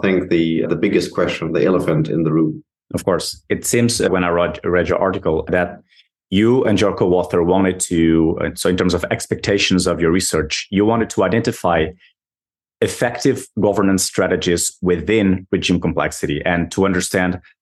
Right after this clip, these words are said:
Speaker 2: how actors can fulfill specific roles within this complex conflict response system. Is this correct?
Speaker 1: Ex-, ex-, exactly. So we, we are a little bit E U-centered. <laughs> So the, the big challenge for the E U, but also for
Speaker 2: Yeah.
Speaker 1: other actors, is to, to make sense of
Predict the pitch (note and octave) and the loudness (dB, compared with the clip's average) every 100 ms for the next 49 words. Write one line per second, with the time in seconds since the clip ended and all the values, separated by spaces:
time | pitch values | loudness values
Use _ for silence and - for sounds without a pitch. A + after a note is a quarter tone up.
0 | - F#2 F2 G#2+ G#2+ - A2 - G2+ F#2 | -4 -2 0 -2 -2 0 0 0 -2 -2
1 | G2+ F#2 G2+ F#2 - - - G2 F#2 - | 0 -2 2 0 0 -4 -2 -2 -2 0
2 | D#2 C#2+ - - _ - E2 D#2 D#2+ D#2 | 0 0 -6 -12 _ -4 -2 2 0 2
3 | D#2 D2+ - - - G2 F#2+ F2 - B2+ | 0 -2 -6 -6 -2 -2 0 -2 -2 -2
4 | A2 C3 - - - E2 - D2+ - C#2+ | 0 -4 -2 -6 -2 -4 -2 -6 -6 -10
5 | _ _ _ F#2+ G2+ - A2+ A#2+ A#2+ - | _ _ _ -2 0 0 2 2 0 -6
6 | _ B2 B2 B2 A2 A#2 - G#2 - D#2+ | _ 0 2 2 2 2 2 2 2 0
7 | - A#2 B2+ A#2+ C#3 D3 C3 D#3+ D#3 C#3+ | 2 2 2 2 4 4 4 4 4 4
8 | D3+ C3 B2 B2 D3 C#3 A2+ C#3 C3+ C#3 | 2 2 2 2 2 4 2 2 2 2
9 | D#3+ E3+ E3+ C#3 D3 - F#3+ D#3+ E3+ E3+ | 2 2 2 2 2 2 2 2 2 2
10 | - - - - D3 C3 D3+ C#3+ C#3 C3+ | 0 -10 -18 -10 -2 0 0 2 2 4
11 | C3+ C3+ B2 A#2+ C#3+ F3 D3+ A2+ A2 A2 | 2 0 0 2 4 4 4 4 2 0
12 | - G#2 G2+ G#2+ G2+ G#2 G#2 G#2 G2 G2 | 0 2 2 4 4 2 2 0 2 0
13 | - G#2 G2 F#2 G#2+ G#2 - - F#2+ - | 0 0 2 2 2 2 0 0 0 2
14 | - F2 - | 0 -2 -8